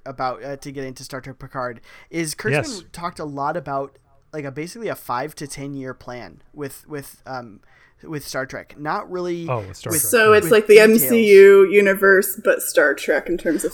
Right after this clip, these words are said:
Speaker 1: Well,
Speaker 3: phases.
Speaker 1: yeah, but I don't think that they're trying to do the super intertwined. He, he basically said there's a whole universe that we haven't explored in Star Trek. We've always, we've always gone with just one crew at a time, and now this is giving them a chance to really branch out with the different, um,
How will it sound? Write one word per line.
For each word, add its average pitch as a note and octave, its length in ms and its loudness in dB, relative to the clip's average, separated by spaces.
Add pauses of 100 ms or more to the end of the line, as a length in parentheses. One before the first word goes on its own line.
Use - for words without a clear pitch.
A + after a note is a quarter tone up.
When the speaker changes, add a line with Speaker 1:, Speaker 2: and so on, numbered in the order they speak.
Speaker 1:
Well, D#4 140 6
Speaker 3:
phases. - 140 -6
Speaker 1:
yeah, D4 160 -2
but C#4 100 -2
I B3 60 -6
don't D4+ 180 -10
think D#4+ 220 -16
that C#4 100 -14
they're A#3+ 120 -8
trying G3 380 -10
to F3+ 140 -10
do E3 320 -10
the C#3+ 320 -10
super E3 580 -12
intertwined. F3 720 -10
He, F3 120 -18
he F3 200 -12
basically C4 420 -8
said E3 180 -10
there's F3 160 -8
a G#3 80 -8
whole F3+ 240 -10
universe D#3+ 500 -10
that D3+ 60 -16
we C#3+ 160 -14
haven't C3+ 560 -12 (440)
explored C#3+ 680 -8
in C3+ 160 -10
Star D#3 240 -8
Trek. B2+ 220 -12
We've B2+ 160 -12
always, D#3+ 580 -6
we've D#3+ 160 -10
always E3 300 -6
gone D#3 320 -6
with C#3 300 -12 (320)
just D3 220 -16
one D3+ 360 -10
crew D#3 360 -10
at C#3 80 -8
a C#3 60 -12
time, E3+ 400 -10
and C#3 100 -10
now D3 160 -6
this D3+ 160 -10
is D3 120 -16
giving C#3+ 240 -10
them C3+ 120 -10
a C3+ 40 -14
chance C3+ 280 -16
to C#3 100 -16
really C#3 200 -12
branch B2+ 400 -14
out C3+ 260 -8
with C3+ 240 -16
the C3+ 80 -14
different, B2 500 -16
um, A#2 280 -14